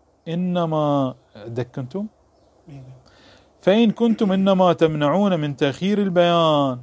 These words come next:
Speaker 1: لأمر يرجع إلى إزاحة العلة"، يعني من تصير عنده قدرة والتمكن من الفعيل، "فأنتم تجيزون أن يكون المكلف في حال الخطاب غير قادر".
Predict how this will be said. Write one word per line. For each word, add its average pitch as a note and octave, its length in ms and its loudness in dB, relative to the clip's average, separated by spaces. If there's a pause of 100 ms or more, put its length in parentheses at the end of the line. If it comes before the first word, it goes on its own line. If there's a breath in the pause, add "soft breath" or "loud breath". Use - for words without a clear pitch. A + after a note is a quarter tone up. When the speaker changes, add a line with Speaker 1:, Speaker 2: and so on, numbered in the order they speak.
Speaker 1:
لأمر D#3+ 380 0
يرجع F3 540 2
إلى C#3 260 2
إزاحة D#3+ 500 0
العلة"، F3+ 480 2 (260)
يعني A#2 420 -8
من B2+ 100 -4
تصير D3 220 -6
عنده D3+ 180 -4
قدرة D#3 420 0 (600 soft breath)
والتمكن E3 680 -2
من F#3 160 -2
الفعيل، D#3 760 0
"فأنتم C3 560 -6
تجيزون A#2+ 800 -4
أن A#2 140 -2
يكون A#2 500 -4
المكلف A2+ 640 -4
في A2+ 180 -10
حال D3+ 420 2
الخطاب E3+ 720 2
غير F#3+ 280 0
قادر". C3 880 -2